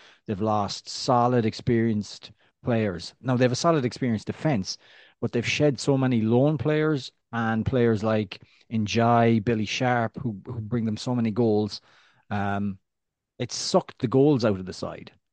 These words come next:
So it's all right being, you know, having decent defenders, but you have to score at some point,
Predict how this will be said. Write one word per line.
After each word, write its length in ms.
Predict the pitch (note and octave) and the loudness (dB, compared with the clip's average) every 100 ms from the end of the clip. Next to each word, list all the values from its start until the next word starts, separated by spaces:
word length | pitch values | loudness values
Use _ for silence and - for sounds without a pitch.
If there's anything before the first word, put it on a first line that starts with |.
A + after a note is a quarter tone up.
| _ | _
So 140 | - | -2
it's 120 | D3 G3 | 0 2
all 120 | G#3 | 4
right 220 | G3+ A2 G2+ | 4 4 0
being, 400 | B2 A2+ A2+ G#2+ | 0 0 -2 -4
you 120 | B2+ | -4
know, 140 | A2 G2+ | -2 -2
having 460 | A2+ G#2+ G2+ G2+ - - _ - G3+ _ - | 0 0 0 -4 -8 -20 _ -14 -14 _ -6
decent 300 | C#3 C#3 A#2+ | 2 2 2
defenders, 500 | G#2+ - C3 G#2+ F2+ | 0 2 4 4 0
but 180 | - A2 | 0 0
you 100 | A2+ | 0
have 100 | C3 | -2
to 80 | C3+ | -2
score 220 | - A2+ | 0 0
at 60 | G2 | 2
some 180 | A#2+ G2+ | 2 2
point, 400 | A2 G2 - | 2 0 -2